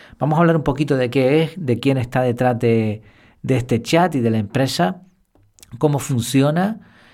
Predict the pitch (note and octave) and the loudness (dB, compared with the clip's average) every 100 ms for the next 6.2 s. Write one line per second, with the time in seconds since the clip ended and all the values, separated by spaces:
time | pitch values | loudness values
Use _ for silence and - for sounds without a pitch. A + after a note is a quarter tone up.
0 | - - _ _ B2+ C3+ D#3 D#3+ - D#3 | -20 -20 _ _ 0 2 2 0 -2 -2
1 | C#3+ C3+ B2 C3+ D3+ F#3 F#3 C#3 A#2 D#3+ | 0 -2 0 -2 0 0 0 -2 -2 -2
2 | D3 C3+ C3+ C3 C3 C3+ B2+ A#2+ A2+ A#2 | -2 -2 -2 -4 -4 -4 -2 0 0 -2
3 | A2+ B2 B2 A#2 D3 D3+ E3+ F3+ F#3 - | -2 -2 0 0 0 0 0 -2 -6 -14
4 | _ - A2+ B2 C3 C3 A#2+ B2+ A#2+ A#2 | _ -8 -4 -2 -4 -2 -2 0 -2 -4
5 | A2+ C#3 C3 A#2+ A#2 A2+ A2 G#2+ C3 F3+ | -2 0 0 0 0 -2 -2 -2 0 -2
6 | G#3+ | -4